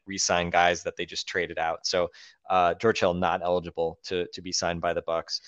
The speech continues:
Um, also Serge Ibaka not eligible <laughs> to be re-signed by the Bucks if the Indiana Pacers buy him. I don't, I don't think that was any, wa-, was anybody on anybody's radar anyway. Um, but again, that's just obviously a lot of the, the context. So,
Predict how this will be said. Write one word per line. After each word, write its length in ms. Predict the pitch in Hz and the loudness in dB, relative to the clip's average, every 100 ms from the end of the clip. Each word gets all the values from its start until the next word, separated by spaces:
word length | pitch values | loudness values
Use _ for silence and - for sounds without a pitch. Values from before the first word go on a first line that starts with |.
| - _ - | -18 _ -2
Um, 380 | 92 87 85 98 _ | 2 2 0 -8 _
also 340 | 135 143 139 139 | 6 8 10 8
Serge 320 | - 185 135 | 6 4 10
Ibaka 320 | 120 123 107 | 10 10 6
not 200 | 101 92 | 6 4
eligible 360 | 107 98 101 90 - - | 4 2 2 0 0 -6
<laughs> 160 | - | -6
to 120 | - | 0
be 120 | - - | 2 4
re-signed 440 | 147 - 131 117 107 | 4 4 4 4 4
by 120 | 104 | 0
the 80 | 101 | 2
Bucks 360 | 104 98 - - 107 - - | 0 0 -2 -6 -4 -4 -2
if 180 | 127 - | -2 2
the 100 | 123 | 2
Indiana 280 | 117 107 101 | 4 4 4
Pacers 320 | 113 107 101 | 2 0 2
buy 180 | 104 98 | 6 6
him. 60 | |
I 120 | 107 | 6
don't, 180 | 151 185 - - - - | 8 8 4 -12 4 10
I 60 | |
don't 120 | 190 190 | 10 10
think 140 | 196 | 6
that 160 | 185 160 | 4 6
was 140 | 151 | 6
any, 160 | 160 160 | 6 4
wa-, 260 | 135 143 | 2 2
was 200 | 139 143 | 2 2
anybody 360 | 151 147 143 131 | 2 2 2 4
on 160 | 131 | 2
anybody's 340 | 135 135 131 120 | 2 0 0 2
radar 300 | 123 117 113 | 4 4 4
anyway. 400 | 110 113 123 135 - - _ - | 2 2 0 -2 -8 -20 _ 2
Um, 480 | 110 107 101 95 - _ _ | 4 6 4 -2 -12 _ _
but 140 | 123 123 | 2 4
again, 220 | 117 104 | 4 2
that's 180 | 107 - | 0 -4
just 140 | - | -8
obviously 320 | 107 101 107 | -8 -6 -6
a 40 | 98 | 0
lot 200 | 95 95 | 2 2
of 60 | |
the, 220 | 90 90 92 | 0 -2 -4
the 60 | - | -8
context. 540 | 92 92 - - - | -8 -8 -8 -10 0
So, 260 | 131 120 | 4 4